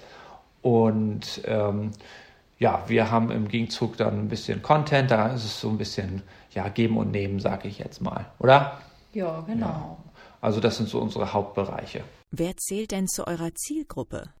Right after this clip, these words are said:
Speaker 2: Zu unserer Zielgruppe zählen generell Unternehmen, also von K M Us, kleinen mittelständischen Unternehmen bis hin zu Großkonzernen, aber auch Behörden oder Schulen, also Lehrer.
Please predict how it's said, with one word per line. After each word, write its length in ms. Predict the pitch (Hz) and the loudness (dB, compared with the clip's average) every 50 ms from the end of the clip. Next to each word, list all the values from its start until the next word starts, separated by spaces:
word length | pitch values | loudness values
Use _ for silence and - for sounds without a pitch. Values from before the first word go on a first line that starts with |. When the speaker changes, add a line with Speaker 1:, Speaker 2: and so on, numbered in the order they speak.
| _ _ | _ _
Speaker 2:
Zu 140 | - - 262 | -8 -2 0
unserer 320 | 254 247 220 196 190 - | 2 2 2 2 0 -2
Zielgruppe 880 | - - - 302 311 311 - - 254 240 247 - 247 247 240 240 240 226 | -4 -4 -4 -4 -4 -6 -6 -6 -6 -4 -4 -4 -2 -2 0 -2 -2 -4
zählen 380 | 226 - - 220 190 196 196 196 | -6 -6 -4 -4 -2 -2 -2 0
generell 460 | 202 196 190 180 170 165 175 202 262 | 0 0 2 2 2 4 2 2 2
Unternehmen, 640 | - 285 294 285 311 294 285 302 311 330 339 339 339 - - | 2 0 -2 -2 -2 -2 -2 -2 -2 -4 -4 -8 -10 -8 -4
also 240 | - 160 170 180 190 | -2 -2 -2 -2 -4
von 420 | 190 - - 185 185 185 185 185 185 - - - - _ _ _ - | -8 -8 -6 -6 -6 -6 -8 -10 -12 -16 -20 -20 -20 _ _ _ -8
K 240 | - 196 180 175 | -2 2 2 2
M 220 | 175 175 - - 269 | 2 2 -2 -2 -2
Us, 220 | 302 311 302 - | -2 -2 -2 -6
kleinen 480 | - - - 175 165 165 165 170 175 185 | -10 -8 -6 -4 -4 -4 -4 -6 -4 -4
mittelständischen 680 | 233 262 - 277 - - - 247 247 240 240 240 240 | -4 -4 -4 -6 -6 -4 -4 -2 -2 -2 -2 -4 -4
Unternehmen 680 | - - 226 - 226 214 214 214 214 214 214 214 214 214 | -4 -4 -4 -2 -2 -2 -2 0 0 -2 -2 -2 -2 -4
bis 180 | 226 240 240 - | -4 -8 -8 -6
hin 140 | 180 185 | -8 -8
zu 100 | 185 - | -8 -10
Großkonzernen, 1040 | - - - - 240 277 - - - 233 226 220 - 233 220 208 208 208 208 208 214 214 - - - - - - - - _ _ | -16 -10 -6 -6 -6 -6 -6 -6 -4 -4 -4 -4 -4 -4 -4 -2 -2 -4 -4 -6 -8 -10 -12 -18 -20 -20 -20 -20 -20 -20 _ _
aber 460 | - 196 196 190 190 190 190 190 - - | 2 2 4 4 2 4 2 2 2 4
auch 380 | 185 190 196 196 196 - - - | 4 4 4 4 0 -4 -8 -4
Behörden 680 | 196 202 202 190 208 208 226 247 262 254 254 254 254 | -2 0 0 2 4 4 4 4 4 2 2 0 -2
oder 480 | 247 - 196 190 180 165 165 - - 196 | -2 -2 -2 0 2 2 2 0 -2 -6
Schulen, 640 | 196 - - - 262 262 277 285 285 285 277 262 - | -6 -8 -6 -4 -2 0 0 0 0 0 -2 -2 -4
also 200 | 196 196 - 175 | -6 -8 -8 -8
Lehrer. 720 | 170 180 202 220 247 254 262 262 269 269 277 277 285 | -6 -2 0 0 2 0 0 -2 -4 -4 -4 -6 -8